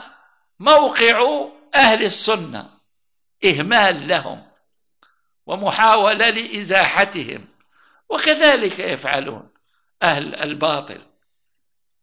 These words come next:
وكذلك يفعلون، حتى بعضهم من أهل الشر والفساد يسعون إلى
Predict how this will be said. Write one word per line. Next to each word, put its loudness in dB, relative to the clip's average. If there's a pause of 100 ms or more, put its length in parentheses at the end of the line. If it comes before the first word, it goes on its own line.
(320)
وكذلك -2
يفعلون، -8 (880)
حتى -4
بعضهم -2 (1600)
من -10
أهل 4
الشر 0
والفساد -2 (540)
يسعون -2
إلى -4